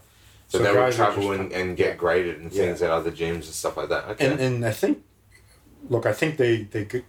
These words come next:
Speaker 2: you know, gone through the kind of competed in white belt or
Speaker 1: Yeah,
Speaker 2: blue
Speaker 1: yeah.
Speaker 2: belt and then smashing everybody, and it's like,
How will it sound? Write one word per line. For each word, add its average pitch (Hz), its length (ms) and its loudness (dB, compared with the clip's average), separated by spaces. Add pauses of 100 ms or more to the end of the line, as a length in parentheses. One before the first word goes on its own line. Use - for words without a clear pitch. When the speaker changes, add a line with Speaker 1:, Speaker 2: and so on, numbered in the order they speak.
Speaker 2:
you 123 60 -6
know, 95 140 -2
gone 101 280 -4
through 98 220 -4
the 95 240 -6 (960)
kind 95 180 -2
of - 60 -10 (320)
competed 104 420 -2
in 90 160 -8
white 92 320 -4
belt 92 360 -4
or 90 100 0
Speaker 1:
Yeah, 92 140 4
Speaker 2:
blue 104 140 -2
Speaker 1:
yeah. - 60 -6
Speaker 2:
belt 98 340 -2
and 95 160 -10
then 98 160 -2
smashing 101 520 -4
everybody, 98 420 -4
and 92 160 -8
it's 90 200 -12
like, 87 120 -8